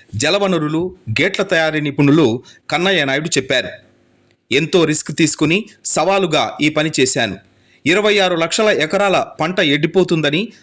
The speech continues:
రైతుల కాళ్లలో నీళ్లు చూశాం. గేట్లు అమర్చాక అదే రైతులు స్వీట్లు పంచుకుంటూ ఉంటే చాలా సంతోషించాను.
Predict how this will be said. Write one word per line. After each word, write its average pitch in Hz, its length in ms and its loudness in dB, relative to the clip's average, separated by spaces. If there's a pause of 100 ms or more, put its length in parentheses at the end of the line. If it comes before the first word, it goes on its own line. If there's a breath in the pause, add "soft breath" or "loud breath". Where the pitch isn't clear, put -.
(160 loud breath)
రైతుల 208 340 0
కాళ్లలో 175 600 0
నీళ్లు 165 240 2 (100)
చూశాం. 123 320 -2 (680)
గేట్లు 185 240 0
అమర్చాక 156 640 -2 (280 loud breath)
అదే 160 260 0
రైతులు 196 500 0 (180)
స్వీట్లు 226 380 0
పంచుకుంటూ 165 520 0
ఉంటే 139 480 0 (280 loud breath)
చాలా 180 200 0
సంతోషించాను. 147 840 0